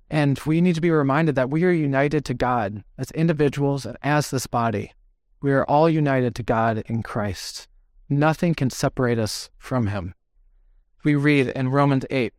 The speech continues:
"Now in all these things we are more than conquerors through him who loved us.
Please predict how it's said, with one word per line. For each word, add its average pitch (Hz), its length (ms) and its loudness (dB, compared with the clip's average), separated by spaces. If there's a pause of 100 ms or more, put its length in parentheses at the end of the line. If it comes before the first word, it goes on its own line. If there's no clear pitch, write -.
(1200)
"Now 151 220 2
in 151 60 2
all 147 160 2
these 185 220 2
things 143 300 0
we 143 80 0
are 139 120 0
more 135 400 0
than 135 140 0
conquerors 120 580 -2
through 123 160 0
him 123 220 0
who 127 140 -2
loved 110 260 0
us. - 380 -8